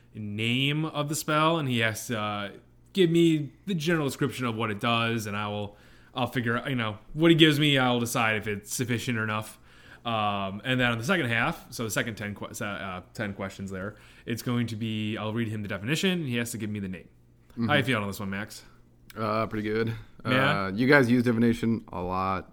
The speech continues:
Speaker 2: Maggie was a divination wizard.
Speaker 1: Yeah, she was.
Speaker 2: Uh, they're pretty much, the name is pretty <laughs> much what the spell does. I know there's, like,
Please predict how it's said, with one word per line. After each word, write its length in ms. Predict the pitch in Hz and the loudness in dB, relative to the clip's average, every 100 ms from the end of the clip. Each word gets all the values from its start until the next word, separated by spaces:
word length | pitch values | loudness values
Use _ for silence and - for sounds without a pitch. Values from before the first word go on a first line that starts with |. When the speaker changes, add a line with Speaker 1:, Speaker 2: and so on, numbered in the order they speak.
| - | -10
Speaker 2:
Maggie 320 | - 90 98 | -6 -4 -2
was 160 | 98 | -2
a 40 | 95 | -4
divination 460 | 90 87 90 92 | -6 -6 -6 -4
wizard. 520 | 92 139 139 131 127 123 | 0 2 4 4 2 -4
Speaker 1:
Yeah, 80 | - | -12
she 120 | - - | -18 -18
was. 180 | - - - | -16 -16 -2
Speaker 2:
Uh, 300 | 104 101 101 | 2 4 4
they're 160 | 98 107 | 2 4
pretty 200 | 139 147 | 6 8
much, 400 | 139 127 - - - - _ - - - - | 6 4 0 -12 -20 -20 _ -20 -20 -20 -4
the 180 | 98 113 | 0 2
name 400 | 113 151 151 131 | 4 4 4 4
is 100 | 123 | 2
pretty 180 | 139 123 | 2 8
<laughs> 100 | - | 8
much 160 | 170 | 8
what 220 | 131 123 | 6 2
the 80 | 131 | 0
spell 240 | 120 131 127 | 0 2 4
does. 180 | 117 | 4
I 80 | 117 | 6
know 140 | 180 208 | 10 12
there's, 140 | 180 | 12
like, 160 | 165 | 8